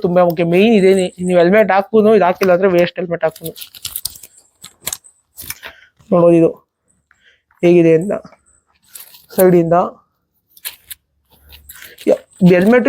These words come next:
ಶೇಕ್ ಆಗ್ಬಾರ್ದು, ನಮ್ಗೆ ಒಳಗಡೆ ಹಾಕೋದೇ ಕರೆಕ್ಟಾಗಿ ಕುತ್ಕೋಬೇಕು ಅಷ್ಟೇ. ಈ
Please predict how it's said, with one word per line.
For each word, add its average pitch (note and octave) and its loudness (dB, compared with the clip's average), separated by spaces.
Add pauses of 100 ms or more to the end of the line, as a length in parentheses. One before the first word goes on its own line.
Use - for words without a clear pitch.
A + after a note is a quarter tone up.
ಶೇಕ್ A3 2
ಆಗ್ಬಾರ್ದು, G3 2
ನಮ್ಗೆ F3 2
ಒಳಗಡೆ F#3+ 4
ಹಾಕೋದೇ F#3 2
ಕರೆಕ್ಟಾಗಿ F3 -2
ಕುತ್ಕೋಬೇಕು F3+ -2 (1900)
ಅಷ್ಟೇ. - -4 (3500)
ಈ G#3 6